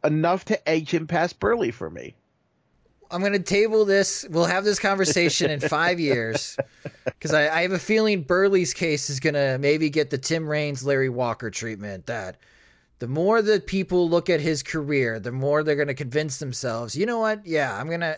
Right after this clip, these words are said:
Speaker 2: I'm gonna give him one of my ten Hall of Fame votes and see if the percentages rise over the years." I, I think he's a fringe candidate. I think it's gonna take a while, Dan,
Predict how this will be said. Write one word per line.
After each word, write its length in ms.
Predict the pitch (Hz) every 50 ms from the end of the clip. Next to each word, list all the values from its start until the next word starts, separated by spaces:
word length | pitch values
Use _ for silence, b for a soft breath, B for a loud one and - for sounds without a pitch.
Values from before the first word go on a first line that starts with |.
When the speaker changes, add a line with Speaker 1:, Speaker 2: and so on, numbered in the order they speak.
| - _ -
Speaker 2:
I'm 100 | 165 185
gonna 240 | 196 190 185 151 135 _ _ B B B B B B B B
give 220 | 185 190 202 190
him 260 | 180 185 185 185 180
one 200 | 165 165 175 180
of 80 | 175 165
my 140 | 156 147 139
ten 300 | 135 - 165 160 170 170
Hall 300 | 147 - 143 139 147 143
of 100 | 131 131
Fame 320 | - - 143 139 135 127
votes 640 | 123 117 110 92 82 85 - - - - - - - b b b b b b b b b b b -
and 260 | 110 120 120 117 -
see 320 | - - 180 170 165 165
if 80 | 160 151
the 80 | 156 135
percentages 640 | - 151 - 147 143 143 139 135 127 135 135 123
rise 720 | 117 113 123 123 120 110 104 95 87 80 - - - - -
over 260 | 139 139 139 123 131
the 140 | 110 113 107
years." 600 | 98 92 87 82 78 76 - - - - - - b b b b b b b b b b b b
I, 220 | 123 143 151 143 143 _ _
I 80 | - 156
think 180 | 165 202 202 196
he's 140 | 220 202
a 60 | 233 190
fringe 440 | - - 220 240 247 240 208 -
candidate. 800 | - 233 226 233 226 202 160 139 135 135 139 - - - - - - _ _ _ _ _ _ _
I 60 | 127 127
think 160 | 147 175 190
it's 100 | 185 -
gonna 200 | 208 208 214 202
take 320 | - - 240 233 220 -
a 40 | 220
while, 360 | 190 160 135 131 127 120 117
Dan, 480 | 107 127 123 117 110 107 101 95 92